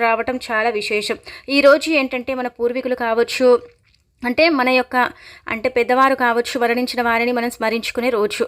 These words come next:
అంటే వారికి ఇష్టమైన పదార్థాలను పెట్టేసి చక్కగా వారిని పూజించుకుంటూ ఉంటాము, వారిని స్మరించుకుంటూ ఉంటాము. అలానే ఏంటంటే ఈ రోజు చాలా అద్భుత రోజుగా పరిగణించబడుతుందన్నమాట. మీరు ఈ రోజు ఏ పరిహారం చేసినా పితృదేవతల అనుగ్రహం కలుగుతుంది, అలాగే దైవానుగ్రహం కూడా మీకు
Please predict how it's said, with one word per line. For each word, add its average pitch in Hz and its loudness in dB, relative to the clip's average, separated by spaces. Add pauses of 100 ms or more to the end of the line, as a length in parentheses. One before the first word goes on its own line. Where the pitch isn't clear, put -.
అంటే 220 -4
వారికి 226 -2
ఇష్టమైన 247 -2
పదార్థాలను 226 0
పెట్టేసి 220 -6 (100)
చక్కగా 226 -4
వారిని 220 0
పూజించుకుంటూ 214 -4 (100)
ఉంటాము, 214 -4
వారిని 220 0
స్మరించుకుంటూ 220 -4
ఉంటాము. 220 0 (460)
అలానే 294 4
ఏంటంటే 254 -6
ఈ - -2
రోజు 226 -6 (100)
చాలా 220 -4
అద్భుత 240 -6 (100)
రోజుగా 226 -2
పరిగణించబడుతుందన్నమాట. 208 -4 (480)
మీరు 311 4 (100)
ఈ - 0
రోజు 262 4 (140)
ఏ - 6 (100)
పరిహారం 240 -2
చేసినా 226 -6
పితృదేవతల 233 -2
అనుగ్రహం 233 -2
కలుగుతుంది, 269 0 (440)
అలాగే 254 4 (120)
దైవానుగ్రహం 233 -4
కూడా 240 -2
మీకు 247 -4